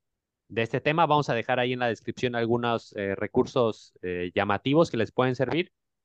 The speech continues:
Les pedimos igual que lo compartan y que si les gustó, igual no lo ca-, califiquen en Spotify.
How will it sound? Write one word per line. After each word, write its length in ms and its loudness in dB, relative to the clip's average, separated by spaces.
Les 200 -2
pedimos 360 0
igual 260 2
que 140 -4
lo 480 0
compartan 600 0
y 220 -4
que 120 -2
si 80 -8
les 160 -2
gustó, 280 2
igual 240 4
no 100 2
lo 120 4
ca-, 100 -10
califiquen 560 -4
en 280 -8
Spotify. 640 0